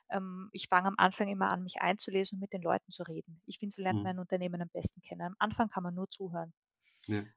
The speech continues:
Speaker 1: Und das habe ich beim Bus auch gemacht und wie gesagt, der Spirit ist ganz einzigartig und, ähm, ja, insoweit ist es, äh, hat's relativ schnell funktioniert, ja.
Speaker 2: Super.
Speaker 1: Mhm.
Speaker 2: Ähm, jetzt eben auch durch, durch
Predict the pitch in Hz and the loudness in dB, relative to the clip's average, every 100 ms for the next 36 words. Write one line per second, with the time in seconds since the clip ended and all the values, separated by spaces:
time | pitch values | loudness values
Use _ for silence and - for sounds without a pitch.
0 | - 208 190 190 - 196 202 202 196 214 | -2 0 0 -4 -4 0 4 4 4 0
1 | 220 220 - 202 - 220 202 208 220 202 | 0 4 8 8 6 2 4 2 -2 -2
2 | 196 208 196 - 190 - 214 214 202 - | 0 2 2 2 0 2 2 4 2 2
3 | 185 196 - 185 - - - 190 202 190 | 0 0 -2 0 0 2 2 2 -2 -2
4 | 185 - - 175 175 - _ _ _ _ | -6 -6 -6 -6 -8 -14 _ _ _ _
5 | _ _ _ _ - 208 196 208 208 190 | _ _ _ _ -2 2 2 2 4 4
6 | 202 196 - - _ - - - _ - | 4 2 2 0 _ -20 -20 -20 _ 0
7 | 196 196 - 196 208 190 - 180 180 185 | 4 4 8 8 8 6 6 6 6 4
8 | 180 - 175 165 160 - 180 196 - _ | -6 -6 -4 -4 -6 -6 -6 -6 -12 _
9 | _ _ _ - 113 113 107 95 - _ | _ _ _ -10 -6 0 2 0 -8 _
10 | - 196 - 123 127 131 135 131 - - | -14 -10 -2 4 6 6 6 4 4 -2
11 | - 127 - - - 139 135 127 - 127 | 0 0 0 -4 2 4 4 2 2 2
12 | 113 113 - | 4 -2 -2